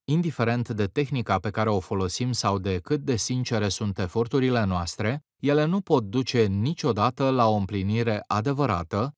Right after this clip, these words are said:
ci ne vor menține într-o luptă fără sfârșit pentru a ne perfecționa un sine care nu există, decât ca un concept fictiv în mintea noastră.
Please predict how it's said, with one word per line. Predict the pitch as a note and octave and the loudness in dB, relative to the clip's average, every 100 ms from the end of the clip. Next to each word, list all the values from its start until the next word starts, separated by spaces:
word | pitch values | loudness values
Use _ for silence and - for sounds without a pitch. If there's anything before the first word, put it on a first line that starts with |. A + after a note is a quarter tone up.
| _ | _
ci | - | -4
ne | C#3 C#3 | 0 2
vor | C3+ | 2
menține | C3 A#2+ G#2+ D#3 E3 | 2 2 0 0 0
într-o | D#3 B2+ A2 | 0 2 2
luptă | A2 A#2+ A#2+ | 2 0 -2
fără | G2 B2 D#3 | 0 0 -2
sfârșit | D3 - - - A2 - | -2 -4 -4 -2 -6 -6
pentru | B2+ B2 B2 | -4 -2 2
a | A#2 | 2
ne | A2+ G#2 | 4 0
perfecționa | F#2+ C3+ - A2 - G2 A#2 | -2 -4 -2 -4 -2 0 0
un | C3+ A2+ | 0 -2
sine | F#2+ - B2+ C3+ | -4 -2 -2 -2
care | A#2+ A2+ A2 A2 | 0 2 2 0
nu | - G2 G#2 | -2 -2 0
există, | A#2+ C3 B2+ F#2 - - - _ _ _ | 0 0 -2 -2 -4 -12 -16 _ _ _
decât | A#2 G#2+ - D3 | -2 0 0 0
ca | - | 4
un | A#2+ G#2+ | 4 4
concept | G2 G2 F2+ - B2 - | 0 -2 -2 -2 -4 -6
fictiv | - F2 - A#2 G#2+ - | -10 -8 -2 -2 -2 -6
în | A#2+ A2 | -2 0
mintea | F#2 F2 G#2 | 0 0 2
noastră. | B2+ B2+ - - - | 4 4 0 -6 -14